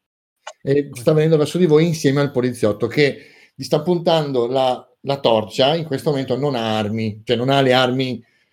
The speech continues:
sfoderate, però tiene la mano sul, sulla fondina e sta puntando la pis-,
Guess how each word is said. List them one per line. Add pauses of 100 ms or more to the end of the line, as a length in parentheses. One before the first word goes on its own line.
(200)
sfoderate,
però
tiene
la
mano (280)
sul, (720)
sulla
fondina
e
sta
puntando
la
pis-,